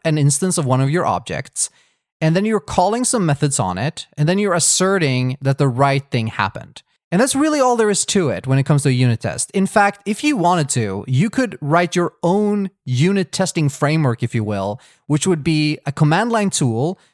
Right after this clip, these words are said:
that imports your code, that just creates that object that you wanna test, runs the code you wanna run, and then just puts an assert in there to check that the right output was given back.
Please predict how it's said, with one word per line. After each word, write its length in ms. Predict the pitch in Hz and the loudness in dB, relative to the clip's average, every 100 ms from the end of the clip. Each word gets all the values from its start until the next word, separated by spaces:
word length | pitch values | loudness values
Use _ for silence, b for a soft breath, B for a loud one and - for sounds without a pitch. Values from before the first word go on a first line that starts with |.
| b | b
that 220 | 139 143 | -2 0
imports 800 | 185 196 - 190 165 - - - _ - | 0 -2 0 0 0 -2 -2 -4 _ -4
your 200 | 135 170 | -2 0
code, 500 | - 110 107 143 - _ _ _ | 0 0 0 -6 -8 _ _ _
that 460 | 131 147 147 143 - _ _ _ 131 | 0 2 2 -4 -14 _ _ _ -4
just 400 | 147 190 - - | -2 -2 -6 -8
creates 320 | - 196 233 | -2 -2 0
that 160 | 214 202 | 2 2
object 440 | 165 117 117 131 | 2 0 -2 0
that 60 | 143 | 2
you 120 | 139 | 2
wanna 140 | 135 131 | 2 2
test, 560 | 131 113 156 - - - _ _ | 0 0 -2 -6 -8 -14 _ _
runs 720 | 131 131 170 190 196 - - - - | -4 0 2 2 0 0 -2 -4 -6
the 80 | |
code 240 | - 180 170 | 0 0 2
you 80 | 175 | 0
wanna 180 | 180 | 0
run, 440 | 165 123 117 160 175 156 | 0 0 2 0 -2 0
and 160 | 147 | 2
then 360 | 156 151 151 147 | 2 0 -2 -4
just 360 | 131 156 - - _ | -2 -2 -2 -10 _
puts 200 | 190 180 | -4 -2
an 100 | 202 | 0
assert 420 | 180 - 185 185 | 0 2 2 0
in 180 | - 147 | 0 2
there 280 | 139 127 131 | 2 2 0
to 120 | - | -2
check 380 | - 165 143 - | 0 -2 -2 -2
that 300 | 139 131 - | 0 0 0
the 80 | 127 | 2
right 240 | 131 127 | 2 0
output 380 | 139 123 - 104 | 0 0 -2 -2
was 120 | 117 | -2
given 280 | - 107 98 | -2 -2 -4
back. 360 | - - - | -6 -12 -16